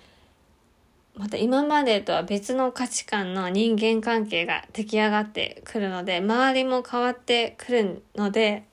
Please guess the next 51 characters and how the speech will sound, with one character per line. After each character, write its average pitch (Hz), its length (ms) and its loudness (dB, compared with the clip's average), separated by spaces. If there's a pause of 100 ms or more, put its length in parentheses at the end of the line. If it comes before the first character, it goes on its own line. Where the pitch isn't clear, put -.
(500)
人、 - 280 -2
絶 247 260 2
対 302 180 2
に 294 140 0
一 339 240 0
人 392 160 2
に 190 120 0
な 180 160 0
る 180 100 -2
こ 202 140 -8
と - 100 -8
な 170 160 -8
ん 175 80 -12
て - 240 -8 (240)
な 247 160 4
い 247 80 6
ん 196 60 -2
で 165 80 -8
す - 160 -12
よ。 214 200 -8 (1160)
自 - 160 -8
分 262 200 4
の 254 140 6
レ 247 140 8
ベ 240 180 2
ル 226 140 4
が 220 160 4
上 220 60 2
が 220 120 4
れ 214 160 2
ば、 214 320 0 (340)
今 269 200 0
ま 277 160 2
で 233 120 4
の 202 80 0
人 202 200 -6
た 208 120 -2
ち 196 120 -6
は 190 100 -2
去 320 160 -2
っ 339 40 -8
て 277 100 -6
し - 200 -4
ま 240 180 2
う 226 60 2
か 220 160 -6
も 349 140 0
し - 180 -2
れ 202 140 2
な 202 220 0
い。 - 140 -10